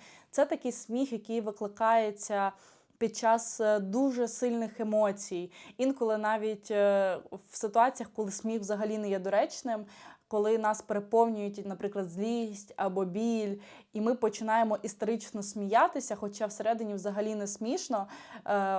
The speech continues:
ось, е, це якраз така штука, яка дозволяє зменшити градус напруги всередині за рахунок сміху. Але ось після всіх цих видів сміху, які я розказала, складається якесь враження, що ми всі такі трошки з гнільцою, розумієте? Такі трохи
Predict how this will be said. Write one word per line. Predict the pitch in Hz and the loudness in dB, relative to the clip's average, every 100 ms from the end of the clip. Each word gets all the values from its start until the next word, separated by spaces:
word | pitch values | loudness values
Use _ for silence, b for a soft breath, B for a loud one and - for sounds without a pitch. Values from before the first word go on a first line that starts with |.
| - | 0
ось, | 208 202 202 | -2 -2 -2
е, | 208 | 0
це | 202 247 | 0 0
якраз | 254 240 214 214 | 0 2 2 2
така | - 208 202 | 0 -4 -4
штука, | - 269 285 233 208 202 B B | -2 -4 0 2 2 0 B B
яка | 202 202 220 233 226 | -4 2 6 6 6
дозволяє | 202 196 202 214 226 208 208 | 2 -4 0 4 4 2 -2
зменшити | 202 208 214 208 208 202 | -2 -2 -2 -4 -8 -2
градус | 202 208 202 202 | 2 2 2 -4
напруги | 208 202 226 226 214 202 196 | -8 -2 -2 0 0 0 -2
всередині | - - 202 277 269 220 | -4 2 4 4 2 -4
за | 196 196 | -4 -4
рахунок | 190 226 233 214 - | -4 -6 -4 -6 -8
сміху. | - 202 190 - - _ B B B B B B B - | -8 -6 -8 -12 -20 _ B B B B B B B 2
Але | 220 339 415 | 6 6 4
ось | - | -2
після | 285 285 | -2 -2
всіх | - - 330 403 | -2 -2 -4 -2
цих | 262 - | -6 -4
видів | 240 240 214 | -2 -2 -2
сміху, | - 254 440 494 - 254 | -4 -4 -4 -4 0 2
які | 226 226 | 2 2
я | 240 | 0
розказала, | 240 240 240 220 226 214 208 | 0 -2 -2 0 2 2 0
складається | - 220 247 403 294 | -4 2 2 2 -2
якесь | 277 254 | -6 -6
враження, | 240 262 392 392 294 254 | -4 -2 0 -2 -4 -6
що | - 240 B B - | -4 -4 B B -6
ми | 233 | -4
всі | 226 370 | 0 -2
такі | 277 240 | 0 -4
трошки | 240 262 - 233 | 0 0 0 -6
з | 196 | -4
гнільцою, | 190 233 220 - 196 170 160 | -4 -6 -6 -4 0 0 0
розумієте? | 160 165 180 262 269 | -6 -8 -8 -6 -4
Такі | 214 208 214 | -6 -4 -4
трохи | 240 240 254 247 | 2 2 2 0